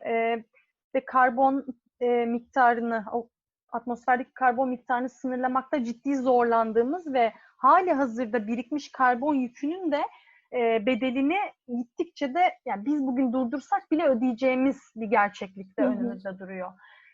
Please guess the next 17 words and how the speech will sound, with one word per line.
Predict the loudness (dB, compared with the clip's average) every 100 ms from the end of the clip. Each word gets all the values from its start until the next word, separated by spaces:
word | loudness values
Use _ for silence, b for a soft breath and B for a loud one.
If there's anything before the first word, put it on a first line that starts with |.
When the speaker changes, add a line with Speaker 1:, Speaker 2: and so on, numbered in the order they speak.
| b
Speaker 1:
E, | -10 -6
fakat | -6 -2 -2 -2 -6
iklim | -6 -2 -2
krizini | 0 -4 -4 -2 -2 0 0 -2
biz | -4 -6
ekolojik | -6 -4 -2 -2 -4 -8
krizden | -8 -4 -4 -4 -2 0 0
ayrı | -2 -2 -2 -4
tabii | -2 0 0
ki | -2 -10
düşünemeyiz. | -10 -10 -8 -8 -8 -12 -16 b b b b
E, | -6 -6 -4
burada | -4 2 4 4 0 _
biyolojik | -6 -2 -2 -4 -8
çeşitlilik | -8 -10 -8 -8 -8
kaybı, | -2 0 0 0 -4 -4 -4
dolayısıyla | -2 -2 -4 _ -4 -2